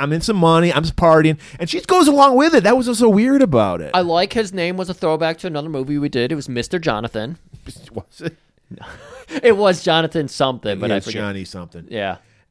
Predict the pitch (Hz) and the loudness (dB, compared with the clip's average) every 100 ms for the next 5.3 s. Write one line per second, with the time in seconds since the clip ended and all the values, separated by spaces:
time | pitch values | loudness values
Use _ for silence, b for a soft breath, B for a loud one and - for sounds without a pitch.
0 | _ _ - 127 127 123 127 151 185 190 | _ _ -4 -2 0 -2 -2 -4 -4 -6
1 | 185 190 196 151 165 233 - 165 156 202 | -8 -10 -8 -6 0 2 2 0 0 0
2 | 226 - 262 262 247 233 - 175 135 120 | 0 0 2 4 4 4 2 2 4 6
3 | 120 131 b b b b b 175 254 320 | 4 2 b b b b b -2 0 -2
4 | - 277 285 277 269 254 277 285 285 262 | 0 2 2 0 -2 -2 0 0 0 2
5 | 254 277 | 4 4